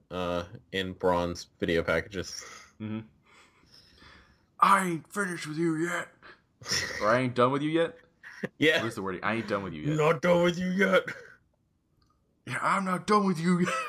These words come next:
Speaker 2: <laughs> Man, that needs to be a shirt pronto.
Speaker 1: <laughs>
Speaker 2: I,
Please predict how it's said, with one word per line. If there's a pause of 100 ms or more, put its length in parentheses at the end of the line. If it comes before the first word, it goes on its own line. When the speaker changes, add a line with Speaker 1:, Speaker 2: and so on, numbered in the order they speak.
(600)
Speaker 2:
<laughs>
Man,
that
needs
to
be
a
shirt
pronto. (500)
Speaker 1:
<laughs>
Speaker 2:
I,